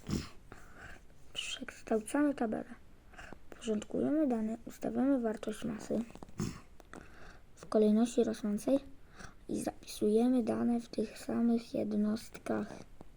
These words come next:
Masę w kilogramach, siłę w N. Zapamiętajcie to. Nie piszemy na sprawdzianie, poczekajcie. Nie piszemy na sprawdzianie na przykład.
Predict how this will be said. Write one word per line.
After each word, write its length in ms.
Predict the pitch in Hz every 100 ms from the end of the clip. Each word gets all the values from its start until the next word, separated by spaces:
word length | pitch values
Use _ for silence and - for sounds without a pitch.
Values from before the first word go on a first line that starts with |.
| - - - - - -
Masę 540 | 247 233 247 247 269 269
w 200 | - -
kilogramach, 580 | 220 214 226 240 247 247 - - - -
siłę 480 | - - 233 226 226
w 280 | - - -
N. 260 | 202 208 208 - - - - - - - - - - -
Zapamiętajcie 1300 | 233 226 233 233 - 226 233 226 233 - 247 240 226
to. 160 | - - - - - - - - - - -
Nie 200 | 240 240
piszemy 400 | 240 - 269 254
na 120 | 226 214
sprawdzianie, 600 | - 214 220 220 214 208
poczekajcie. 560 | - - 208 208 226 208 - - - - - - - - - - - - - -
Nie 160 | 240 233
piszemy 380 | - - 233 220
na 120 | 208
sprawdzianie 580 | - 214 208 208 202 196
na 80 |
przykład. 400 | 202 - - 202